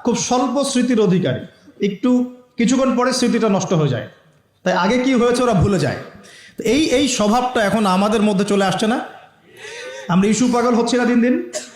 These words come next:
করণীয় কি? খুব ভালো কথা বলেছে। করণীয় হচ্ছে TikTok বানাতে হবে,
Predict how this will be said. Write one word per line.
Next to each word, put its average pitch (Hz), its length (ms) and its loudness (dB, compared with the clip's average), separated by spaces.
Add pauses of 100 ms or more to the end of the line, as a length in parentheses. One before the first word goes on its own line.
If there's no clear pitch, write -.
(2500)
করণীয় 202 500 0
কি? 127 240 0 (840)
খুব 180 180 -2
ভালো 185 220 0
কথা 185 240 0
বলেছে। 147 340 0 (1160)
করণীয় 233 380 0
হচ্ছে 247 380 0
TikTok 254 280 0
বানাতে 202 320 0
হবে, 185 160 0